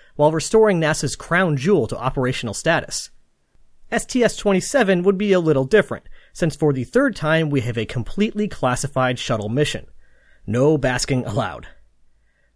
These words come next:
These classified missions were a major headache for all involved. One crew member's wife said that trying to plan for family and friends to attend the launch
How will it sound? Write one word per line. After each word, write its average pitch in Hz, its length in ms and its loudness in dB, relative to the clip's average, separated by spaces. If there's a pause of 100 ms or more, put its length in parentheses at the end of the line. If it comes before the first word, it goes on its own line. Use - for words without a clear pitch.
(120)
These 233 340 2
classified 147 580 0
missions 120 360 -4
were 135 200 0
a 139 100 2
major 147 520 4
headache 107 340 -4
for 120 180 -6
all 123 260 2
involved. 104 500 -6 (420)
One 196 220 4
crew 196 180 2
member's 139 320 2
wife 170 320 4
said 151 220 -2
that 131 120 0
trying 190 340 0
to 139 60 0
plan 175 360 2
for 135 120 0
family 160 400 0
and 120 140 -6
friends 185 360 0
to 135 120 0
attend 185 320 0
the 143 60 2
launch 180 440 2